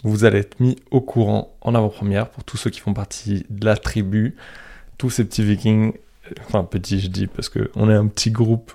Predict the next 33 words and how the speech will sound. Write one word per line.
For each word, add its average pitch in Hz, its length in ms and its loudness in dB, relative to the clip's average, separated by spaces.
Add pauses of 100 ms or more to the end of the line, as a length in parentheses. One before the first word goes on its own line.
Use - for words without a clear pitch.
(100)
mais 98 440 -2
je - 140 -12
pense 107 120 -4
que - 120 -6
ça - 100 -6
va 104 80 0
être - 140 -4
ultra 110 240 -2
intéressant. 101 500 0 (1040)
Donc 98 400 0 (100)
si - 160 -8
t'es 110 120 0
pas 113 100 0
encore 104 240 0
inscrit 104 380 -4
et - 100 0
que - 80 -12
t'écoutes - 540 0
avant 117 280 6
dix-huit 104 460 2
heures 110 160 2
ce - 100 -2
soir 101 460 -2 (380)
le 113 160 4
podcast, - 580 0 (160)
pense - 180 0
à 120 80 4
t'inscrire, 113 440 -2
ça - 100 -4
pourra 98 200 -4
t'intéresser. 104 640 -2 (540)
Mais 110 80 2
voilà. 95 240 0